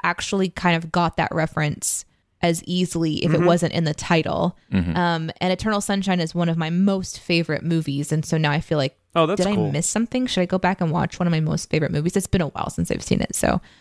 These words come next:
Speaker 3: Yeah.
Speaker 1: um, but anyways.
Speaker 2: I love it too.
Speaker 1: Yeah, it's such a, I, I, I just, I love it so fucking much.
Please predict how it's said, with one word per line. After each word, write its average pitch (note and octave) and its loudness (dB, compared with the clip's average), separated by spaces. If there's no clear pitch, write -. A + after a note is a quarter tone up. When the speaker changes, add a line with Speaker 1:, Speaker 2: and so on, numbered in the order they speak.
Speaker 3:
Yeah. D#3+ 0
Speaker 1:
um, D#3+ -2
but G3+ 2
anyways. D#3+ -4
Speaker 2:
I G#2 2
love G#2+ 0
it F#2+ -8
too. G2+ -6
Speaker 1:
Yeah, G3+ 0
it's - -4
such G#3+ -2
a, G#3 0
I, F3+ 2
I, E3 -2
I F3 0
just, F3 -2
I F3+ 0
love E3+ 0
it - -6
so D3+ 0
fucking - -2
much. - -6